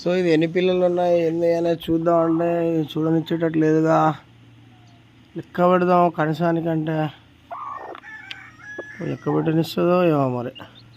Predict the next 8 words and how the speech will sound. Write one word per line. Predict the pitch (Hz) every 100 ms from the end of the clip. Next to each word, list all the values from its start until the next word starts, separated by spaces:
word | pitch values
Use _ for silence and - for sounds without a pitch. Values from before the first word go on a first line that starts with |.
| - - - - - - - - - - - - - - -
చూద్దాం | 156 147 131 127
మరి. | 160 262 - - - - - - 784 762 784 - - - - - - - - - - - - - - -
ఒక్కటి. | 131 - - 135 117 - - - - - - - - - - - - - - - - - - - - -
అమ్మో, | 139 120 120 117 107
అది | 107
ఆగుతలేదు. | 107 117 120 127 117 87 - - - - - - - - - - - -
వద్దులే | 165 170 160
తల్లి. | 135 113